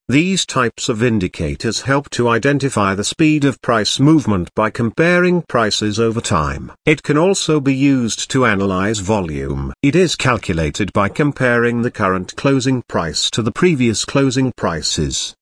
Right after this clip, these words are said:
Typically, this appears as a line below a price chart that oscillates as a momentum indicator. It can signal a change in future prices.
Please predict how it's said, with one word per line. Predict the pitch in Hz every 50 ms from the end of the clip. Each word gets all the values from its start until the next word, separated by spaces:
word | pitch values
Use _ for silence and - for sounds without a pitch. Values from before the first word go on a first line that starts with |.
| -
Typically, | - 123 113 - 113 98 - 90 85 87 104 110 - _ _ -
this | 131 156 185 - -
appears | 139 - - 135 127 123 117 113 98 107
as | 104 95 113
a | 117
line | 117 120 127 131 135 139 135
below | 113 120 117 120 135 135 135 139 135
a | 135
price | - - 165 156 143 135 - -
chart | - - 151 135 120 117 -
that | - 139 131 - 165
oscillates | 156 - - 160 147 151 147 143 - - - -
as | 107 101
a | 113 104
momentum | 110 120 120 127 143 160 185 175 - 190 185 185 185
indicator. | 151 120 113 107 90 90 - - 85 76 71 - - 78 71 67 - _ _ _ _ -
It | - - -
can | - - 113 107
signal | - - 156 143 110 113 107 98 95
a | 95
change | - - 160 160 156 151 151 139 120
in | 139 127 127
future | - - - 127 110 - - - 120 113 -
prices. | - - 95 82 78 - - - 87 76 69 69 - - -